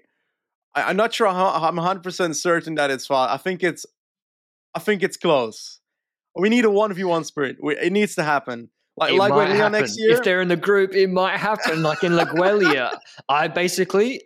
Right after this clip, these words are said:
Speaker 2: I'll be a happy man if this race is the La Guelia repeat, except it's Pog now instead of Polance and Covey that are you so shouting at to lead him out.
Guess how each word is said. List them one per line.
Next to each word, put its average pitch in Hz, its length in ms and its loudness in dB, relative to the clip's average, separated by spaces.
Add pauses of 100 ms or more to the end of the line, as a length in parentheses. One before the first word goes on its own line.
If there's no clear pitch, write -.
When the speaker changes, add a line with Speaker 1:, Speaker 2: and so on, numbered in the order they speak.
Speaker 2:
I'll 151 200 2
be 156 140 0
a 147 60 0
happy 151 320 -4
man 151 380 -2
if 151 200 -4
this 147 240 -2
race 170 600 -4 (280)
is 131 600 -4 (460)
the 131 180 -2
La 127 100 0
Guelia 131 480 0
repeat, 120 680 -4
except 131 360 -4 (340)
it's - 200 -10
Pog 139 560 -2
now 110 480 -4 (220)
instead 139 440 -2
of 123 140 -6
Polance 123 680 -2
and 123 180 -8
Covey 131 460 -2
that 117 180 -4
are 117 40 -2
you 120 200 -2
so 110 260 -4
shouting 110 540 -2
at 101 240 -6
to 131 140 -4
lead 113 200 -4
him 104 140 -8
out. 107 300 -6